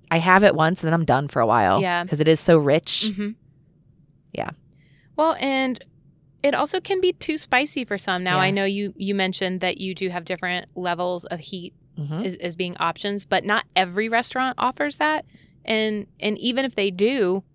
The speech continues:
Speaker 2: something that's just mid-level spice for someone else might just be, you know, fire dragon mouth for someone else.
Speaker 1: Well, that's what I was about to say. Even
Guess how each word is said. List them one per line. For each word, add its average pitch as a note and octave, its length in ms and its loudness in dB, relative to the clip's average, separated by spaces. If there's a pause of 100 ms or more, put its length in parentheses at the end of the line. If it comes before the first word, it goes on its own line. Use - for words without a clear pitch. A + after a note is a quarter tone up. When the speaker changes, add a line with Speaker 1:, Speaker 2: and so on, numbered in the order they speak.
(400)
Speaker 2:
something G#3+ 400 -4
that's F#3+ 380 -4
just - 280 -6
mid-level F#3+ 560 2
spice G3 460 0
for F3+ 400 -2
someone F#3 280 -6
else F3 280 -4
might F3+ 240 -6
just - 160 -12
be, E3+ 280 -4
you F3 120 -8
know, D#3+ 120 -10 (120)
fire E3 320 0
dragon E3 400 -2
mouth D3+ 320 -8
for E3 220 -10
someone D#3+ 240 -10
else. - 160 -8
Speaker 1:
Well, F#3 100 4
that's G#3+ 220 6
what F#3 80 10
I - 20 12
was E3+ 60 8
about E3 200 8
to E3 80 2
say. D3+ 360 8
Even E3+ 500 2